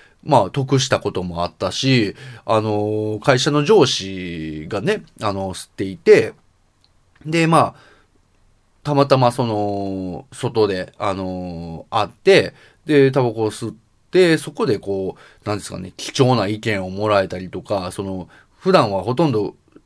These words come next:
なかなか喋る機会がないんですけど、その会社の、その、重役の方とおしゃ-、おしゃべりすることによって、まあ、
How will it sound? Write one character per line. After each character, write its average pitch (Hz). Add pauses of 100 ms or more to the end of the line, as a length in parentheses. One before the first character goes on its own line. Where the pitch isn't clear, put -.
(100)
な 139
か 151
な 143
か 135
喋 151
る 143
機 139
会 113
が 92
な 92
い 113
ん 104
で 95
す -
け 151
ど、 262 (280)
そ 147
の 113
会 98
社 101
の、 95 (260)
そ 104
の、 85 (380)
重 113
役 104
の 92
方 -
と 98
お -
し -
ゃ-、 104
お 110
し 117
ゃ 110
べ 92
り 90
す -
る 117
こ 117
と 113
に 104
よ 107
っ -
て、 165 (180)
ま 110
あ、 -